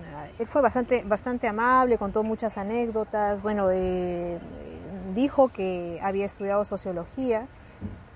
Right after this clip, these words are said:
pero dejó esos estudios porque pasaba mucho tiempo en la,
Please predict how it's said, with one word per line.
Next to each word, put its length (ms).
pero 540
dejó 380
esos 280
estudios 460
porque 300
pasaba 320
mucho 240
tiempo 460
en 200
la, 560